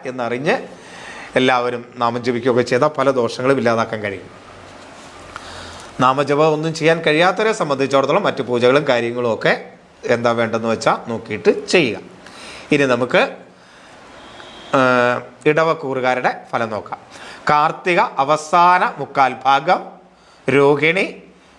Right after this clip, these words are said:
മകീരം, ആദ്യ പകുതി ഭാഗം. ഇടവക്കൂറ് കന്നിമാസ ഫലങ്ങൾ.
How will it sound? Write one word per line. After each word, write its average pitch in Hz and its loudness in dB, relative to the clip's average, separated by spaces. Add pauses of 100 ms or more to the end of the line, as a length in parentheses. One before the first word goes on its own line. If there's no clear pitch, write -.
മകീരം, 151 2 (560)
ആദ്യ 175 2
പകുതി 143 -2
ഭാഗം. 110 -2 (480)
ഇടവക്കൂറ് 151 2 (180)
കന്നിമാസ 139 0
ഫലങ്ങൾ. 107 -4